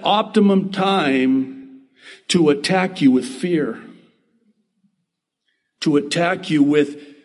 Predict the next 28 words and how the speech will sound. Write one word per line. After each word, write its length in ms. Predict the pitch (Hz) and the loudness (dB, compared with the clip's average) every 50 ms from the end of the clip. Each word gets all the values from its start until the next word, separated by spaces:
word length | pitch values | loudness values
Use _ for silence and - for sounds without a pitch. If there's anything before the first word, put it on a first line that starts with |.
| _ _ _ _ - | _ _ _ _ -2
being 260 | 196 190 180 165 151 | 0 0 2 2 0
ashamed 680 | 139 - - - - - 202 190 190 175 165 147 143 131 | 0 0 0 0 2 2 2 2 2 2 2 0 0 0
of 120 | 131 127 | -2 -4
the 60 | 131 131 | -6 -6
gospel, 680 | 127 165 160 160 160 156 - - - - - - - _ _ _ _ _ _ _ _ _ _ _ _ _ _ _ _ _ _ _ _ _ | -6 -6 -6 -6 -6 -8 -10 -12 -16 -20 -20 -20 -20 _ _ _ _ _ _ _ _ _ _ _ _ _ _ _ _ _ _ _ _ _
to 180 | - 196 190 165 | 0 2 2 2
attack 540 | 156 - - - 196 208 190 196 190 - 170 | 0 -4 -4 -4 -4 -2 -2 -4 -4 -4 -2
you 80 | 165 | -2
with 300 | 156 147 147 147 - - | 0 0 0 -2 -2 -4
cowardice. 1000 | - - - 185 175 185 185 156 147 139 131 - - - - - - - - - _ _ _ _ _ _ _ _ _ _ _ - | -6 -6 -4 -2 0 0 0 0 -2 -6 -8 -8 -6 -6 -6 -6 -6 -8 -12 -16 _ _ _ _ _ _ _ _ _ _ _ -10
So 140 | - - | -6 -4
you 200 | 170 151 147 147 | -4 -4 -4 -6
pull 240 | - - 180 185 180 | -6 -4 -2 -2 0
back 540 | 151 160 185 175 160 151 139 127 120 123 - | 0 0 0 2 2 0 0 -2 -2 -4 -4
and 440 | 143 131 127 127 123 123 123 127 - - - - - _ _ _ _ _ _ _ _ - | -2 0 0 0 0 -2 -4 -6 -10 -20 -20 -20 -20 _ _ _ _ _ _ _ _ -10
just 240 | - 147 - - | -8 -8 -6 -6
kinda 560 | - 160 165 156 143 135 127 127 127 - - - | -4 -4 -2 -2 -2 -2 -2 -4 -8 -10 -14 -10
cower 640 | - - - 185 165 143 127 127 123 120 117 120 123 | -8 -6 -4 -2 -2 -2 -2 -2 -4 -6 -6 -6 -4
under 180 | 123 120 120 | -4 -4 -4
the 120 | 120 120 120 | -6 -8 -6
weight 300 | 120 123 131 135 131 123 | -4 -2 -2 0 -2 -2
of 160 | 117 120 - | -4 -8 -10
that. 480 | 139 123 120 120 117 117 - - - - _ _ _ _ _ _ | -12 -12 -12 -14 -16 -18 -20 -20 -20 -20 _ _ _ _ _ _
He 160 | _ - 127 117 | _ -8 -6 -6
studies 600 | 120 - - - - 170 170 147 131 - - 123 | -4 -6 -6 -6 -6 -4 -4 -4 -4 -4 -6 -8
you 120 | 113 107 | -8 -10
like 320 | 104 113 113 113 110 - | -10 -10 -14 -16 -16 -18
that. 320 | 117 120 120 120 120 123 | -18 -16 -16 -16 -18 -20